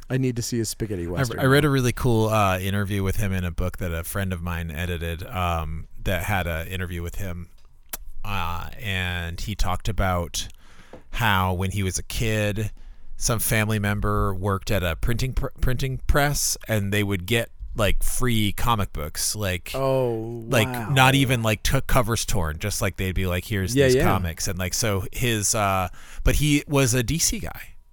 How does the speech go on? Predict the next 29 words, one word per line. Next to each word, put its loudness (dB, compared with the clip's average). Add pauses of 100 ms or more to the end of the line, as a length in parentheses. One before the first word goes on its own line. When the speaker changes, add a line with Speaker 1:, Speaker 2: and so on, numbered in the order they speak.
(680)
Speaker 2:
and 0
I 4
thought 2
that 0
was -2
really 0
interesting. -6 (280)
Speaker 1:
That 2
is 0
Speaker 2:
Yeah, 0
Speaker 1:
interesting. -2
Speaker 2:
he's 0
not 2
a 0
Marvel 2
guy -6
at -4
all. -4
He's -6
a -4
D -4
C -6
guy. -8 (480)
Speaker 1:
What? 0 (680)
Well, 4
interest-, 2 (240)
<sighs> -20
I -8
mean, -4